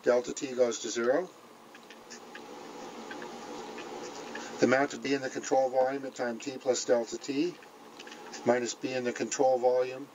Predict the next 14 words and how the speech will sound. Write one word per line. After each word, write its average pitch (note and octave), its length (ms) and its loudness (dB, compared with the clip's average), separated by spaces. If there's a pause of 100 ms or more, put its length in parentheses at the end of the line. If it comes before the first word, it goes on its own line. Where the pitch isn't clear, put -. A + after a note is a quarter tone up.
(800)
the B2 80 -2
time A#2 340 2
t, D#3+ 380 -2 (2250)
divided B2 280 8
by A#2 140 4
delta A#2 340 4
t, C#3+ 280 0 (2250)
plus - 600 4 (1900)
delta C#3+ 340 6
B C#3+ 440 0 (2000)
out C#3+ 380 6 (1040)
over B2 180 4
delta B2+ 340 4
t C#3 360 -2